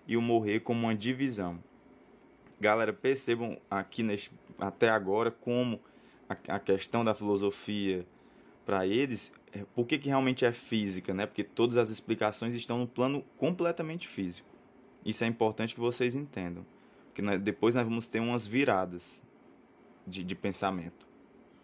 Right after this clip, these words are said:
"Essas coisas que existem", diz ele, né, "as quais, compondo-se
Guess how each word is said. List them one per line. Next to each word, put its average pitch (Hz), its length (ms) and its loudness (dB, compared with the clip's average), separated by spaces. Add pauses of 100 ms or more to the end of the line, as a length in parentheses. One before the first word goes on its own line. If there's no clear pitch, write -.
(960)
"Essas 123 360 2
coisas 107 560 8
que - 100 -8
existem", 92 800 -2 (380)
diz 92 340 -2
ele, 87 280 0 (560)
né, 101 200 -8 (400)
"as 98 240 0
quais, 104 440 4
compondo-se 101 1000 -4